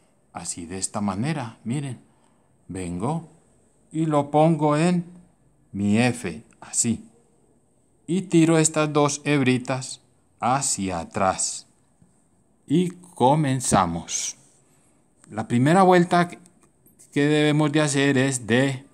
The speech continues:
puntada de gorro y comenzamos en nuestra I, así de esta manera. Esta vuelta en el telar circular inglés se hace con el fin de que el tejido no se deshaga.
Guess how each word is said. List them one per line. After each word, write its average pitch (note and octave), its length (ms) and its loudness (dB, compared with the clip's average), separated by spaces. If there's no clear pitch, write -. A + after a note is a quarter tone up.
puntada G2 520 0
de A#2+ 140 2
gorro B2+ 340 2
y A2+ 60 2
comenzamos C#3 720 0
en D3+ 180 2
nuestra C#3+ 480 2
I, A2 320 2
así C3+ 320 -2
de G#2+ 100 -2
esta G#2 320 -2
manera. A#2+ 480 0
Esta B2+ 240 -2
vuelta C#3+ 540 2
en G#2+ 180 -4
el G#2 140 -2
telar A2+ 300 0
circular A#2+ 580 0
inglés B2+ 540 -2
se C#3+ 320 2
hace C3 480 0
con C#3 220 2
el C#3 160 2
fin C3 380 0
de G2 180 -6
que G2+ 140 -4
el F#2+ 120 -4
tejido D#3 640 0
no B2+ 300 0
se A#2+ 180 -2
deshaga. F#2+ 720 -2